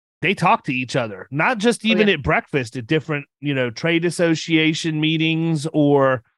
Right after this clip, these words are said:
Speaker 1: you know, whatever else. It ends up coming back to pay you, you know, every single time <clears throat> if you do a good job at it. So I
Speaker 2: Mm-hmm.
Speaker 1: think it's interesting. And I do think that,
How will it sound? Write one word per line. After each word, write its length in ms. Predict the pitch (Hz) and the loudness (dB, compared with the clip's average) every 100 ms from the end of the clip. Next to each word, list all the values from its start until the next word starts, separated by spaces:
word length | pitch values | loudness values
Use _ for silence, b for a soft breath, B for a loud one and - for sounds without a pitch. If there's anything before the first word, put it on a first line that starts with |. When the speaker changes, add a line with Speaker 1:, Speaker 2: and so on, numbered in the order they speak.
| _ _ _ | _ _ _
Speaker 1:
you 140 | 131 143 | -4 2
know, 240 | 139 127 113 | 2 2 -2
whatever 480 | 123 147 143 131 135 | -2 0 2 0 0
else. 360 | 180 156 - 135 123 _ _ _ _ | 2 0 -2 -12 -20 _ _ _ _
It 240 | 165 190 190 | 2 2 2
ends 320 | 160 185 170 175 | -2 -2 0 0
up 180 | 175 - | 0 -2
coming 340 | 156 160 139 | -2 -2 -2
back 280 | 131 139 - | 0 -2 -4
to 80 | 131 | -10
pay 220 | 107 131 | -6 -4
you, 500 | 160 139 113 107 107 _ _ - | -4 -4 -6 -8 -12 _ _ -2
you 100 | 151 | 0
know, 180 | 139 135 | 2 2
every 360 | 147 160 170 | 0 0 0
single 340 | - 185 170 151 | 0 -2 -2 -2
time 500 | 160 202 123 - _ _ - | -2 -2 -4 -10 _ _ -10
<clears throat> 140 | - | 0
if 180 | 175 - | 0 2
you 80 | 170 | 0
do 160 | 156 | 2
a 60 | 151 | 2
good 220 | 143 139 | 0 -2
job 280 | 127 151 190 | 0 2 2
at 220 | 104 95 | -2 -8
it. 140 | 95 _ _ _ _ _ _ 196 | -16 _ _ _ _ _ _ -2
So 120 | 156 | 2
I 60 | 151 | 2
Speaker 2:
Mm-hmm. 60 | |
Speaker 1:
think 180 | 208 196 | 0 -4
it's 140 | 165 175 | -4 -6
interesting. 500 | 196 190 - 147 139 | -6 -6 -6 -6 -4
And 80 | |
I 60 | 147 | -2
do 180 | 156 220 | -2 -2
think 320 | 170 147 131 | -2 -4 -4
that, 240 | 135 131 | -4 -6